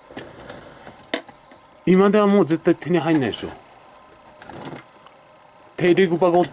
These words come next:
言うんですけど、あと見捨てたいのはいっぱいあるけど。だから奥さんには俺が、よ、よ、死ぬ前に全部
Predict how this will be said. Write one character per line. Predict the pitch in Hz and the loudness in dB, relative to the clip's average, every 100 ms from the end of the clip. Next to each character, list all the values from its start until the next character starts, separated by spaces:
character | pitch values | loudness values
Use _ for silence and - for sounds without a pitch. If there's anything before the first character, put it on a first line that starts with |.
| - | 0
言 | 165 | 2
う | |
ん | |
で | 139 | 2
す | 117 | -2
け | 131 | -4
ど、 | 131 135 87 - - - - - - - - - - - - - _ _ _ - - _ _ - 104 110 120 | 0 0 -2 -10 -16 -14 -14 -16 -18 -20 -20 -20 -20 -20 -20 -20 _ _ _ -20 -20 _ _ -20 -18 -14 -8
あ | 135 - | -8 -6
と | 143 | -6
見 | 113 107 | -4 -4
捨 | 104 | -6
て | - | -10
た | - 196 | -4 -2
い | 196 | 0
の | 175 | 0
は | 113 | -2
い | |
っ | 107 - | -6 -10
ぱ | 143 | -4
い | |
あ | 160 | -4
る | 170 | -2
け | 165 | -2
ど。 | 143 123 - - - - - - - - - - _ _ _ - _ - - - 302 - - - - - - - - - - - - - _ 147 | 0 -2 -6 -20 -18 -18 -18 -20 -20 -20 -20 -20 _ _ _ -20 _ -20 -20 -20 -20 -20 -20 -20 -20 -20 -20 -20 -20 -20 -20 -20 -20 -20 _ -4
だ | |
か | 151 143 143 | 0 2 0
ら | - - - - | -2 -20 -8 -6
奥 | 131 - | -6 -6
さ | - 196 | -2 2
ん | 202 | 2
に | 208 | 2
は | 208 | 4
俺 | 180 175 | 4 4
が、 | 185 202 156 92 - - - 127 | 2 2 0 -4 -14 -20 -20 -4
よ、 | 147 160 - | 2 2 2
よ、 | 123 131 - - | -2 0 0 -6
死 | - 160 | -6 0
ぬ | 180 | 2
前 | 196 214 220 | 4 2 2
に | 214 190 | 2 2
全 | 185 190 202 | 2 2 2
部 | 208 160 | 4 2